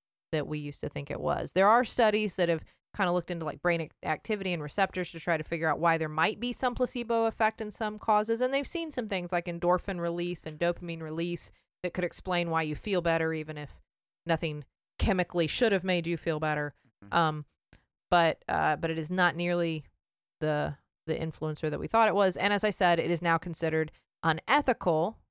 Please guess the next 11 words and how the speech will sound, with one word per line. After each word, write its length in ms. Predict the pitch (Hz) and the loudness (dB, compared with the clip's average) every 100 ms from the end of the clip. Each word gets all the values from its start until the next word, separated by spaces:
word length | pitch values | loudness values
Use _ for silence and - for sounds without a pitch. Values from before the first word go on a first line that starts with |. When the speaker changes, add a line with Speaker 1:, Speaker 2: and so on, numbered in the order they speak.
| _ _ | _ _
Speaker 1:
to 440 | - 202 170 170 165 | -6 0 2 2 0
give 280 | 156 185 202 | 2 4 4
a 80 | |
patient 400 | 220 202 165 170 | 2 2 2 0
a 20 | 160 | -4
placebo 540 | 170 - 156 156 151 | -4 -4 -2 0 0
knowingly 500 | 160 180 165 156 151 | 2 2 2 0 -4
and 120 | 160 | -2
lie 200 | 156 147 | 0 0
to 60 | 143 | -2
them 260 | 147 151 | -4 -4